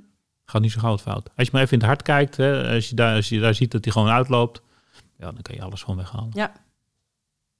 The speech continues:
Speaker 2: Ah, super. Nou, wat hebben we dan nog? Gazon.
Speaker 1: Eh, gazon, ja. Ja, lekker, eh,
Speaker 2: <laughs>
Speaker 1: kle-, kleedje erop, lekker liggen.
Speaker 2: Ja, ja. <laughs> Ja, af en toe misschien een keertje maaien.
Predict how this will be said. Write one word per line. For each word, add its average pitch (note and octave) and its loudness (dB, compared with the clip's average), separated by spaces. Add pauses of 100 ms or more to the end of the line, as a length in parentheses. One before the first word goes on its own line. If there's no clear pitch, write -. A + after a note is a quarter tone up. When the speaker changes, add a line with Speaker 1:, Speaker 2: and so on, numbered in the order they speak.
(220)
Speaker 2:
Ah, B2+ -6
super. F3 -6 (100)
Nou, F3 -10
wat D#3 -12
hebben A3+ -14
we A#3+ -10
dan G3 -6
nog? - -12 (640)
Gazon. C#3 4
Speaker 1:
Eh, A#2 2
gazon, F3 6
ja. F#2+ 2 (600)
Ja, F#2 0 (320)
lekker, F2 -2
eh, F#2 4
Speaker 2:
<laughs> F2 0
Speaker 1:
kle-, G#2 2
kleedje G2+ 2
erop, G#2 4
lekker G#2 4
liggen. A#2+ 6
Speaker 2:
Ja, F#3 2
ja. D#3+ 0 (960)
<laughs> G3+ -2
Ja, F3+ -4 (320)
af - -6
en - -12
toe D#3 -4
misschien D#3+ 0
een D3 0
keertje D#3 0
maaien. D#3+ 2